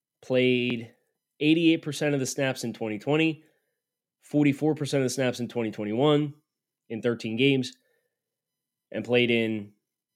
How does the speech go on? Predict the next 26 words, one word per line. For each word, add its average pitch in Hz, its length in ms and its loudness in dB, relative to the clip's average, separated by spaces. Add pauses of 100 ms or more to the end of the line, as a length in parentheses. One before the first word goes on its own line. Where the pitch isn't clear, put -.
ninety-five 127 500 4
percent 120 260 -6
of 113 40 -4
the 107 80 -8
snaps 110 240 -6
in 110 80 -8
twenty 104 200 -8
twenty-two. 92 360 -12 (1700)
He's 120 220 -6
played 127 200 2
at 117 80 0
least 151 280 0
sixty 131 240 -4
percent 113 320 -8
of - 20 -8
the 101 60 -10
snaps 110 260 -8
going 104 220 -10
all 110 80 -6
the 110 60 -4
way 107 40 -6
back 101 200 -8
to - 60 -20
two 107 140 -10
thousand 95 240 -10
eighteen. - 300 -16